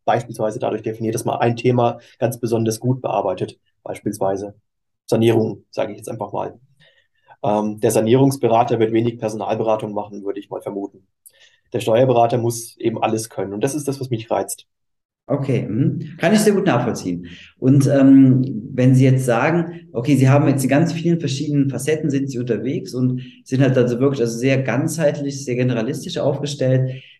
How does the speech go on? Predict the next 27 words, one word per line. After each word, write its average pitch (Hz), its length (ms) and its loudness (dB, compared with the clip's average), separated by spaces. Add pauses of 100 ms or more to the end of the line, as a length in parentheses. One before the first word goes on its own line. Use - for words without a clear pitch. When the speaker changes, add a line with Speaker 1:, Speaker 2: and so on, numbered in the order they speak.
Speaker 2:
Ähm, 123 360 2
es 120 140 0
ist 135 120 -2
jetzt 147 280 2
für 131 100 0
sehr 131 220 0
viele 143 380 -4
Steuerberater 151 640 -2
halt 127 120 -6
eben 135 200 -4
der 120 100 -4
Grund, 160 300 -2
in 123 300 2
der, 117 160 0
den, 110 300 -2
den 107 140 -2
Berufsträger 113 840 -2
eben 110 200 -4
halt 113 180 -4
dann - 100 -8
einfach 113 240 -10
zu - 100 -12
machen, 127 240 0
also - 160 -6
das - 100 -12
Steuerberaterexamen 110 840 -2
abzulegen, 127 800 -2